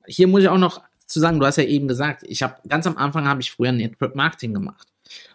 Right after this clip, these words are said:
So, und das ist auch eine Branche, die viele einfach falsch verstehen oder vielleicht verurteilen, bewerten, ne, einfach weil es viele schwarze Schafe gibt.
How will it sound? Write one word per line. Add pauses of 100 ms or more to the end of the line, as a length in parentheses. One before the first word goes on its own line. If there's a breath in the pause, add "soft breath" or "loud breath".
So,
und
das
ist
auch
eine
Branche,
die
viele (100)
einfach
falsch
verstehen
oder
vielleicht (640)
verurteilen,
bewerten,
ne,
einfach
weil
es
viele
schwarze
Schafe
gibt.